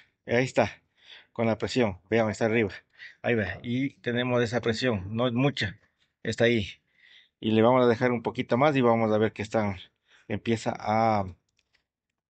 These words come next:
a rebosar.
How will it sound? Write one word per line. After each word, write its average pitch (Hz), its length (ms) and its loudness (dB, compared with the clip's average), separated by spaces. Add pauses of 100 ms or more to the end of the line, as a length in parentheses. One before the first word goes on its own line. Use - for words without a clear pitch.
(800)
a 117 440 -2 (260)
rebosar. 127 760 -2